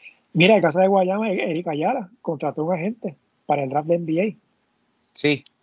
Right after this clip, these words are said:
Speaker 1: Y ahora, ahora en mayo, eh, no recuerdo la fecha, pero creo que para mediados de mayo, es el draft combine, que ahí se reúnen todos los jugadores que,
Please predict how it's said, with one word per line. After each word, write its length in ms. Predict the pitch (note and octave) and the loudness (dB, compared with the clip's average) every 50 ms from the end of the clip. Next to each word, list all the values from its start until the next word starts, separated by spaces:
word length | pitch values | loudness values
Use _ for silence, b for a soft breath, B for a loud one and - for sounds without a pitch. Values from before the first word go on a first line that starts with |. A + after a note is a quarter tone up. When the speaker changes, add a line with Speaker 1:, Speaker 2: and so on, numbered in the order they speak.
| _ _ _ _ _ _ _ _ _ _ _ _ _ _ _ _ _ _ - | _ _ _ _ _ _ _ _ _ _ _ _ _ _ _ _ _ _ 2
Speaker 1:
Y 60 | D3 | 4
ahora, 260 | C#3+ C#3 D3 D#3+ D3+ | 4 6 6 4 4
ahora 280 | - D#3 C#3+ D3+ E3 G3+ | 2 0 0 0 0 0
en 60 | G#3 | -2
mayo, 520 | F#3+ F#3+ G#3 B3 C4 A3+ G3+ F#3 F#3 F#3 - _ _ _ _ _ _ _ _ _ _ _ | -2 -4 -4 -4 -4 -4 -4 -4 -6 -8 -12 _ _ _ _ _ _ _ _ _ _ _
eh, 160 | - D3 C#3+ C#3 | -4 -2 -2 -2
no 100 | C#3 C#3 | -2 -2
recuerdo 280 | D#3+ F#3 E3 F#3+ G3 F#3+ | -4 -2 0 0 0 2
la 120 | F#3 E3+ | 0 0
fecha, 260 | - B3 B3 - A3 | -2 -4 -4 -4 -4
pero 220 | D#3+ D#3+ D3 C#3 C3 | -4 -4 -6 -6 -6
creo 180 | - D3 D3 | -4 -4 -4
que 100 | C#3 F3+ - _ _ | -4 -4 -6 _ _
para 220 | - - F#3 F3 E3 | -2 0 0 2 0
mediados 380 | D#3 D3+ C#3+ D#3 E3+ F3+ F3 | 0 0 0 0 0 0 0
de 60 | E3 D3 | -2 -4
mayo, 360 | D#3+ F#3+ G#3+ F#3 E3+ D#3 D3+ - _ _ _ _ _ _ _ | -6 -4 -4 -4 -4 -4 -6 -8 _ _ _ _ _ _ _
es 140 | - C3 C3 D#3+ | -2 2 4 4
el 240 | E3 E3 D#3+ D#3 D3 | 6 6 6 4 4
draft 280 | D3+ D#3 E3 E3 - - | 4 4 4 2 2 0
combine, 540 | - F#3 D#3+ D3 C#3+ F3+ G#3+ G#3 E3+ C#3 - _ _ _ _ _ _ _ _ _ _ _ _ _ _ _ _ _ _ - - - _ | 0 0 0 2 2 2 2 0 0 -4 -8 _ _ _ _ _ _ _ _ _ _ _ _ _ _ _ _ _ _ -20 -20 -12 _
que 120 | - D3+ | -2 -2
ahí 100 | C#3+ C#3+ | 0 0
se 100 | C#3+ G3 | 0 0
reúnen 500 | D#3 D#3+ D#3 D3+ D3+ E3 F3+ F3 E3 D3+ - _ _ | 0 2 2 2 2 2 2 0 0 -2 -8 _ _
todos 200 | - D3 C#3+ C#3+ | -2 0 0 2
los 100 | D#3 E3 | 2 2
jugadores 480 | E3 F3 E3+ D#3+ D#3+ E3 E3 E3 D#3+ - | 2 2 2 2 2 2 0 0 -2 -2
que, 480 | - E3 D#3 D3+ D3+ D3 C#3 C#3 C#3 | -2 0 0 0 0 0 -2 -4 -8